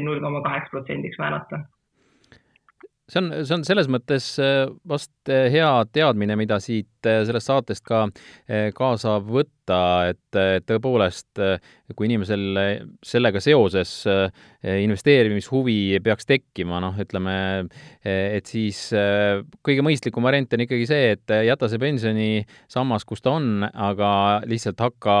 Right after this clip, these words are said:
Speaker 2: hakka siis, äh, kasvatama endale seda kolmandat, äh, sammast, ükskõik siis kus, äh, aga, aga just nimelt, et, et mitte, mitte nüüd, äh, haarata selle, äh, nii-öelda õlekõrre järele või, või haarata selle raha järele ja hakata seda,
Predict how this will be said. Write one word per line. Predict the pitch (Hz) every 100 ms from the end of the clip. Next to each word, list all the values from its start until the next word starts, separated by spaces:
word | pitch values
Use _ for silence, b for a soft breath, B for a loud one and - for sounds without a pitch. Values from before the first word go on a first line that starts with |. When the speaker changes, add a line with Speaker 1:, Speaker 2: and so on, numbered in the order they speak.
| 104
Speaker 2:
hakka | 113 123 113
siis, | 101 107 -
äh, | 117 107 104 -
kasvatama | - 127 120 - 104
endale | 107 104 107
seda | 110
kolmandat, | 135 143 107 98 - - B B B
äh, | 113 104
sammast, | 110 123 113 -
ükskõik | 110 - 123
siis | - -
kus, | 160 185 - -
äh, | 101 95 B B
aga, | - 98 101 98 104 107
aga | 104 104 104 110
just | 120 -
nimelt, | 131 107 101
et, | 95 -
et | 110 -
mitte, | 131 - - 101 101
mitte | 107 139 - 104
nüüd, | 98 98 -
äh, | 107 101 101 98 B B
haarata | - 135 107 - 98
selle, | 135 120 101 95 98
äh, | 104 101 101 98
nii-öelda | 101 110 98 110
õlekõrre | 139 104 104 101
järele | 110 101 92
või, | 95 95
või | 92 95
haarata | 117 113 -
selle | 123 113
raha | 117 120
järele | 90 92 90 90
ja | 95
hakata | 104 - 90
seda, | 117 110